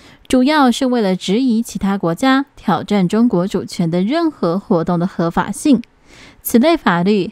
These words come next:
涵盖了台湾、香港以及南中国海周边的国家。二零一一年出版的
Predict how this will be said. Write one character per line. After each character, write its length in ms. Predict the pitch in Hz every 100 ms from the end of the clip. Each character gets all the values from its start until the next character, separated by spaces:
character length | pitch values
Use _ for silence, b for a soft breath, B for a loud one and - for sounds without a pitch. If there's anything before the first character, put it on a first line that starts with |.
| -
涵 320 | - 165 190
盖 180 | 226 170
了 160 | 160
台 380 | - - 180 160
湾、 320 | 190 269 277 - _
香 320 | - 339 339
港 240 | 214 69 - _
以 100 | 202
及 200 | 175 180
南 280 | 190 175 170
中 220 | 202 220
国 220 | 240 175 220
海 280 | - 127
周 220 | 208 202 190
边 220 | 185 180
的 100 | 170
国 220 | - -
家。 280 | 226 262 262 _ _ _ _ B B B B -
二 140 | 349
零 140 | 269
一 200 | 262 277
一 60 | 285
年 260 | 254 190 214
出 160 | 247 240
版 200 | 170 170
的 180 | 208